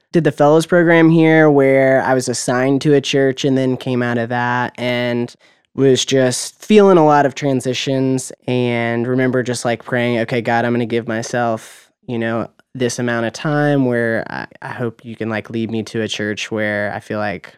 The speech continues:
I'm gonna connect and be encouraged and vibe with the preaching and the community that's there." And,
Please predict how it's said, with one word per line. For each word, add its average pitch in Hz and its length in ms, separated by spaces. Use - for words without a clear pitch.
I'm 107 80
gonna 101 320
connect 139 600
and 127 280
be 127 140
encouraged 117 680
and 113 320
vibe 117 340
with 117 140
the 113 80
preaching 113 640
and 104 300
the 117 80
community 110 560
that's 110 260
there." 107 440
And, 98 600